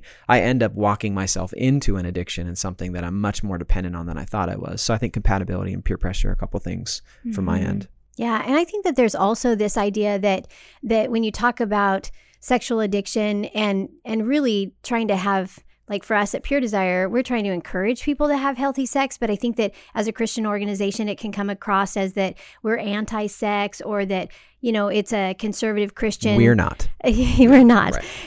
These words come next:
Speaker 2: But that it's a conservative Christian viewpoint instead of looking at, you know, even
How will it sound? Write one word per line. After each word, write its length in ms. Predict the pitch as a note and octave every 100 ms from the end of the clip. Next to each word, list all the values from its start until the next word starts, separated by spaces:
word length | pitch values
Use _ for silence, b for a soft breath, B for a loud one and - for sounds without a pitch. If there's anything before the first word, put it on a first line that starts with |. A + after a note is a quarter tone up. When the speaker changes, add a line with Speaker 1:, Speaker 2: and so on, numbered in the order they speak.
| B
Speaker 2:
But 160 | B3
that 120 | C#4 C4+
it's 120 | C4
a 40 |
conservative 680 | B3+ B3 - D4+ C4+ A3+ -
Christian 720 | - C4 - B3+ A3 G#3 -
viewpoint 800 | G#3 A#3 E4 F4 - G3+ F#3 G3
instead 340 | G#3+ A3+ C4 A#3+
of 80 |
looking 360 | G#3 A3+ B3+ A3+
at, 360 | F3+ G#3 G3+ G#3+
you 100 | A3
know, 100 | G#3+
even 460 | A#3+ A#3+ A3+ G3